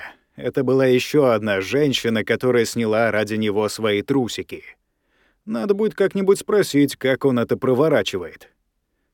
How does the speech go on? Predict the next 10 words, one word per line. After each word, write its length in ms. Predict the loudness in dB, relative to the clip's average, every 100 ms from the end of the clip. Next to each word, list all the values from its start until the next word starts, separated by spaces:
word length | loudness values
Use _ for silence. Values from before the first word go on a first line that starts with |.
| _
Я 380 | -16 -8 0 0
чертовски 640 | 2 0 2 0 0 0 2
уверен, 680 | 2 2 4 4 4 0
что 260 | -4 -6 -6
навыки 500 | -2 0 2 0 0
общения 600 | -4 -2 0 2 2 0
тут 220 | -2 -2
ни 100 | -2
при 200 | 0 0
чём. 260 | 0 -6